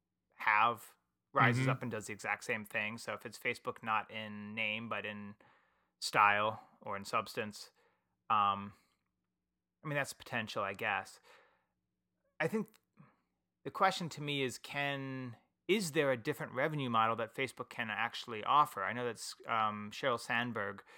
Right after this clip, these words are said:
Speaker 1: threw out there, I think, something along the lines of a, uh, well, there could be a, basically a "don't take my data" account that you pay for, um, which then, of course,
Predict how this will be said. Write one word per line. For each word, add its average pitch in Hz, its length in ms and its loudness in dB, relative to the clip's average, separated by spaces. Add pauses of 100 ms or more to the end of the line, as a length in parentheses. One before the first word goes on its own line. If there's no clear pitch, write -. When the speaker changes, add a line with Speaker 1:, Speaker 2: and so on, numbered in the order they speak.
(480)
Speaker 1:
threw 139 200 4
out 117 280 8
there, 101 200 4
I 101 120 2
think, 107 280 -2
something 113 280 -2
along 104 200 0
the 104 60 -6
lines 104 380 -2
of 98 160 -6
a, 98 300 -4
uh, 95 280 -2 (500)
well, 120 120 2
there 113 120 0
could 117 160 -4
be 113 160 2
a, 110 40 4
basically 120 480 0
a 101 100 4
"don't 120 260 0
take - 180 -6
my 107 140 2
data" 107 340 0
account 98 320 -4
that - 120 -16
you 101 100 -12
pay 131 260 0
for, 95 480 -6 (640)
um, 101 540 4 (420)
which 143 220 0
then, 160 140 12
of 135 120 6
course, 135 300 6